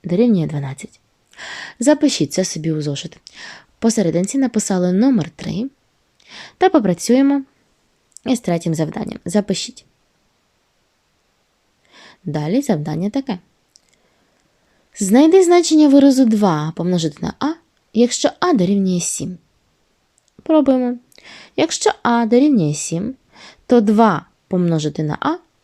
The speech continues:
дорівнює два помножити на сім дорівнює чотирнадцять. Адже ми А замінюємо сі-, сімкою. Далі. Знайди значення виразу два помножити на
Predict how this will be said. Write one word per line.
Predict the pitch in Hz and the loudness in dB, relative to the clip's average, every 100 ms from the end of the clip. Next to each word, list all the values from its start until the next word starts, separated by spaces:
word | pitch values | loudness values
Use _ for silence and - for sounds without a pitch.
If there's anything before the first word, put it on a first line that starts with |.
| - | -4
дорівнює | 190 214 220 220 214 | 2 4 4 4 2
два | 202 269 427 | 0 0 -2
помножити | - - 220 285 285 | -4 -2 2 2 2
на | 294 302 | 0 0
сім | - 160 - - _ _ _ - | -4 -10 -12 -16 _ _ _ -6
дорівнює | 165 147 160 196 | -4 -2 -2 -4
чотирнадцять. | - 285 294 156 - _ _ _ _ _ - - - | -2 -2 0 -2 -8 _ _ _ _ _ -20 -20 -8
Адже | 185 165 175 | -4 0 0
ми | 175 - | -2 0
А | 330 415 - | 0 0 -6
замінюємо | 180 220 294 208 151 151 | -2 2 4 4 2 -2
сі-, | - - _ _ - | -8 -16 _ _ -20
сімкою. | - 208 196 190 185 185 _ _ _ _ _ _ _ _ _ _ _ _ - - - | -6 -4 -2 -4 -6 -8 _ _ _ _ _ _ _ _ _ _ _ _ -20 -20 -6
Далі. | 202 180 160 - - | 0 0 0 -4 -6
Знайди | 170 214 254 | 0 4 4
значення | 262 254 247 247 | 4 2 2 2
виразу | 233 240 226 | 4 4 4
два | 208 196 175 | 2 2 0
помножити | 165 165 165 - | 0 -2 -4 -2
на | 180 | -4